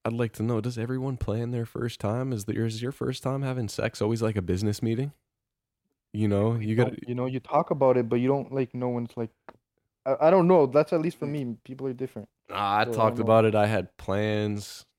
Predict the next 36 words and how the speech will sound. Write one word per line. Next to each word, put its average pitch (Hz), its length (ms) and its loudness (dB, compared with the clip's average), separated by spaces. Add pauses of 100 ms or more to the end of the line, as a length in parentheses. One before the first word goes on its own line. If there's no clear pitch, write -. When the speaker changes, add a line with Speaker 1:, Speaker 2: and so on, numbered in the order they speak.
(360)
Speaker 1:
time, 101 640 -2 (1160)
all 101 140 4
this 90 200 -2
shit, - 260 -6
Speaker 2:
Mm. 147 120 0
Speaker 1:
dude. 95 200 0
My 107 180 0
dad 101 540 0 (160)
picked - 240 -10
me 104 100 0
up 107 140 -2
from 87 180 -8
school. 104 360 -4
I - 40 -2
was 104 80 -4
in 101 120 -4
grade 90 300 -6
ten. 95 340 -8
This 95 120 -8
dude 104 220 -6
took 104 180 -8
me 101 100 0
out 92 120 0
of 92 80 -10
school - 320 -4
early, 95 320 0
dude. 92 240 -4 (240)
This - 100 -20
guy 107 160 2
Speaker 2:
Wait, 127 120 4
Speaker 1:
comes 113 200 2
up, 175 220 0
Speaker 2:
what? - 100 -20
Speaker 1:
this 113 100 -10
guy 127 160 0
came 113 380 -2